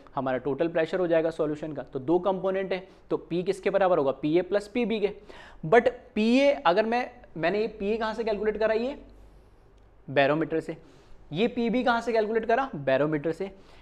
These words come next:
ये पी नॉट एक्स है, ये कहाँ से कैलकुलेट करा, थ्योरेटिकल राउल्स लॉ से। तो थ्योरेटिकल जो वैल्यू है वो ज़्यादा आ रही है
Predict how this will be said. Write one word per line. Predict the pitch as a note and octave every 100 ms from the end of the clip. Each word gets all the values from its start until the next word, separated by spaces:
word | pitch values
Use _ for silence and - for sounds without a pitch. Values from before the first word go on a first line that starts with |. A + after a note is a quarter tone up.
| -
ये | F3
पी | A3 A#3 A#3
नॉट | B3+ B3+
एक्स | C4 A#3+ -
है, |
ये | B3+
कहाँ | B3 A#3+
से | A#3+
कैलकुलेट | A#3 G#3 F#3+ F#3
करा, | D#3+ B2+ -
थ्योरेटिकल | - F#3 G3+ G#3 G#3+ A3+ A3+
राउल्स | B2+ B2 C3 C#3+ -
लॉ | C#3
से। | - - - _ _ - - - -
तो | C4+
थ्योरेटिकल | C4+ G3 F#3+ A3 G3 B3+ C#4 C#4
जो | C#4+
वैल्यू | G#3+ F3 F#3 G#3+ B3+
है | A#3+ C#4
वो | G#3 C4
ज़्यादा | D3+ D3 C#3 E3 G#3
आ | A3
रही | A3 A#3
है | C#4